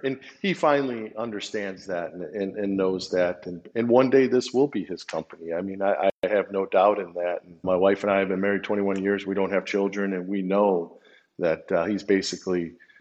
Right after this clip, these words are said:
like a child to us. I mean, he, he was, he, I've known him since he was three years old. So, you know, it, it's, it's like having a son, and,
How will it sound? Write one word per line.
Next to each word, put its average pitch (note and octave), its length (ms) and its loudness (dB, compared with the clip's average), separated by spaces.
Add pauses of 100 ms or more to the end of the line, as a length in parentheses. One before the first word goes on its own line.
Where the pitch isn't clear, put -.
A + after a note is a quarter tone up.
(180)
like F2 180 -6 (480)
a F2+ 80 -10
child F#2+ 440 4
to G2 100 -2
us. F#2+ 380 4
I D#2 60 -2
mean, D#2+ 220 -8
he, F2+ 360 -10
he F2+ 100 -6 (180)
was, F#2+ 460 0
he, G2+ 180 -4
I've F2+ 200 4
known G2 260 2
him F#2+ 100 -4
since F#2 280 -8
he F#2+ 80 -6
was F2+ 280 -8
three G#2 280 0
years F#2+ 240 0
old. G2 360 -2
So, D#2+ 400 -2 (140)
you F2+ 80 -8
know, E2 200 -4
it, F2 160 -4
it's, F2+ 340 -6 (180)
it's - 240 -8
like E2+ 200 0
having F#2 320 0
a E2 60 -8
son, E2 400 -2
and, D#2 220 -12